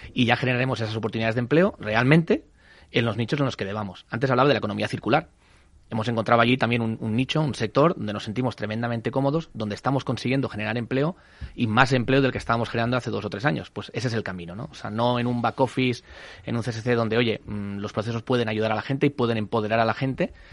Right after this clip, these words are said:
pero oye, pues si no crecemos en personas ahí, pues creceremos en otros sectores, ¿no? Con lo cual este, este modelo de ir combinando la transformación, la excelencia, con el encontrar nuevos, digámosle, nuevas oportunidades para el empleo es también un, un camino que nos tiene ahora mismo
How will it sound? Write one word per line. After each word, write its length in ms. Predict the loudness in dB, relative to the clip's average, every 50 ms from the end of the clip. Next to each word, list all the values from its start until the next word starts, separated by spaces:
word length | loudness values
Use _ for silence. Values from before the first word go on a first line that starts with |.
| -12 -12 -8 -6
pero 160 | -2 0 0
oye, 240 | 2 2 0 -2 -4
pues 140 | -14 -14 -12
si 100 | -10 -8
no 80 | -8 -6
crecemos 360 | -6 -4 -4 -4 -4 -2 -4
en 80 | -4 -4
personas 320 | -4 -6 -4 -4 -2 0
ahí, 180 | 2 2 2 2
pues 140 | 0 -4
creceremos 400 | -6 -6 -8 -8 -6 -6 -4 -4
en 80 | -6 -6
otros 240 | -8 -10 -10 -12 -12
sectores, 360 | -12 -10 -8 -8 -8 -6 -6 -8
¿no? 80 | -6
Con 100 | -6 -6
lo 60 | -4 0
cual 160 | 0 0 0
este, 320 | 0 0 0 0 0 0
este 180 | -6 0 2 2
modelo 420 | 4 6 6 6 6 4 2 -2 -8 -18 -20 -18 -12
de 140 | -6 -4 -4
ir 80 | -2
combinando 380 | -2 -2 -2 0 0 0 2 0
la 80 | 0 0
transformación, 500 | -2 -6 -6 -8 -8 -6 -6 -6 -4 -4
la 60 | -6
excelencia, 520 | -4 -4 -4 -2 -2 -2 -4 -6 -6 -6 _ -18 -20 -20 -20 -20 -20 -20 -20 _ -4
con 120 | -2 -2
el 80 | 0 -2
encontrar 440 | -2 -2 -4 0 4 4 4 4 4
nuevos, 600 | 2 4 6 6 8 6 4 2 0 -6 -12 -8 -6
digámosle, 320 | -2 0 0 0 0 0
nuevas 260 | 0 2 2 2 2
oportunidades 420 | 2 -2 -2 -2 0 -2 -2 0 0
para 140 | 0 0
el 60 | 0 0
empleo 320 | -2 -2 0 0 2 2
es 120 | 0 -2
también 220 | -4 -6 -4 -2 -4
un, 540 | -2 -4 -4 -6 -8 -8 -10 -12 -12 -12 -10 -8
un 80 | -10
camino 400 | -2 4 4 6 6 6 4 2
que 80 | 0 0
nos 100 | -4 -2
tiene 200 | -2 0 0 2
ahora 120 | 0 0
mismo 540 | 0 0 0 2 2 2 2 2 0 -2 -6